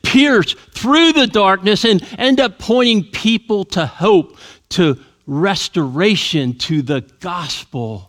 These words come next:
To do relationships, marriage relationships, relationships with those that we love, that we're close to, with our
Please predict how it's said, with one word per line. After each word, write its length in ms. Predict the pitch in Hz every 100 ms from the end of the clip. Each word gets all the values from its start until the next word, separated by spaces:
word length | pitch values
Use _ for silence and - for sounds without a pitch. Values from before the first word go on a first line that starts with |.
| _ _ _ _ _ _ _ _ _ _ _ _ _
To 120 | - 143
do 480 | - 190 175 131 107
relationships, 1300 | - 127 123 190 208 - 147 110 - 139 101 - - _ _
marriage 540 | - 160 185 196 151 123
relationships, 1300 | 117 113 120 202 208 - 147 110 - 135 101 95 - - - - _ _
relationships 1000 | 160 135 202 214 - 151 - 160 131 -
with 200 | 135 120 - _ _ _
those 300 | 180 202 147
that 140 | 151
we 120 | 131 131
love, 440 | 143 214 220 143
that 160 | 147 131
we're 140 | 135
close 680 | 127 - - 185 240 220 -
to, 260 | - 156 135
with 220 | 135 135
our 220 | 147 123